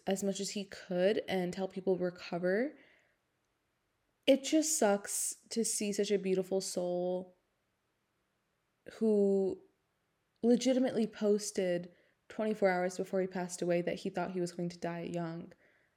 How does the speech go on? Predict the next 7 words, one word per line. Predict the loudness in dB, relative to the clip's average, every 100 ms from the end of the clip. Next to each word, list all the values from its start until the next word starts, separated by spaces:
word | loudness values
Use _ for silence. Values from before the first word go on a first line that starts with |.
| _ _ _ _ _ _ _ _ _ _
to | -2
just | 2 2 -2
pass | -6 -4 -2
away | 0 0
like | 0 -2
that. | -4 -4 -4 -10 _ _ _ _ _ 0
And | 0 0